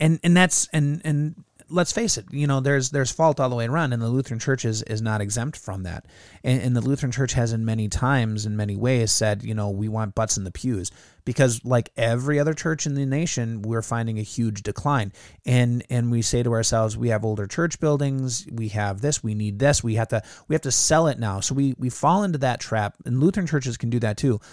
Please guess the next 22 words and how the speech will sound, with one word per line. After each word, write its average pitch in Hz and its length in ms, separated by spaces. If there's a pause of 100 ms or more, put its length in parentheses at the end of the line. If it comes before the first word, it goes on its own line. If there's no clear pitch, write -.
(260)
We 117 80
fall 165 400
into 175 180
the 135 100
trap 123 380 (100)
of, 113 600
of 107 500
the 110 100
presentation. 117 920
We 104 100
fall 120 300
into 139 140
the 131 80
trap 117 340
of 110 160
individualism. 107 840
We 98 120
fall 117 200
into 127 160
the 120 80
trap 117 440
of, 113 260